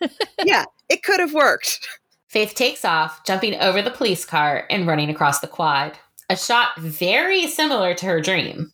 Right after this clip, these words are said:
Speaker 3: In fact, I'm pretty sure when she jumps over the wall, it's the same parking <laughs> lot they use as the graveyard.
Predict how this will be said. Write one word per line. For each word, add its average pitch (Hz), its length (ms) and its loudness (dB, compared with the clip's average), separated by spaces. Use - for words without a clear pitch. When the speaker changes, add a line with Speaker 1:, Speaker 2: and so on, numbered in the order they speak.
Speaker 3:
In 233 100 -4
fact, 339 280 0
I'm - 80 -4
pretty 359 160 0
sure 440 180 2
when 320 120 0
she 226 100 -6
jumps 214 240 -2
over 220 140 0
the 190 100 0
wall, 190 300 0
it's - 220 -6
the 185 120 -2
same 320 480 0
parking 226 480 0
<laughs> - 20 -2
lot 196 240 0
they 180 120 0
use 233 400 -2
as 226 180 -2
the 190 100 0
graveyard. 151 840 -2